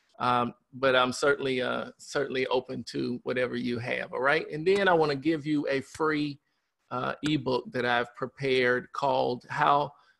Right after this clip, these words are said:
uh, How Not to Lose Money in Real Estate. You know, everybody talks about how to make money, but I, I wrote an ebook called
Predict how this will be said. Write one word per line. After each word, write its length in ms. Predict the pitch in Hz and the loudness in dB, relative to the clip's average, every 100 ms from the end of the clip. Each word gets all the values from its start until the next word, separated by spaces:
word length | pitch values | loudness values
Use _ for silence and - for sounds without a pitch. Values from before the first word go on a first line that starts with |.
| _ - | _ -6
uh, 340 | 127 127 123 - | -2 0 -2 -4
How 260 | 131 143 | 0 2
Not 340 | 131 135 143 - | 4 2 0 -2
to 100 | 139 | -4
Lose 300 | 131 127 117 | -2 -4 -4
Money 300 | 127 123 120 | -4 -2 -2
in 100 | 113 | -2
Real 200 | 117 - | -4 -4
Estate. 360 | - - 60 - - _ _ _ _ - | -6 -4 -4 -6 -20 _ _ _ _ -16
You 100 | 120 | -10
know, 140 | 117 | -4
everybody 360 | 123 123 135 135 | -2 0 2 0
talks 240 | - 139 143 | 0 -4 -2
about 140 | 143 | -2
how 80 | 135 | 0
to 80 | 127 | -2
make 280 | 131 135 | -2 -2
money, 260 | 123 117 117 | -2 -6 -4
but 160 | 117 123 | -4 0
I, 180 | 127 123 - | 0 -2 -2
I 120 | 131 | -2
wrote 220 | 127 131 | -2 -4
an 80 | 120 | -2
ebook 440 | 135 123 127 117 | -4 -4 -6 -6
called 320 | - 127 117 | -6 -4 -4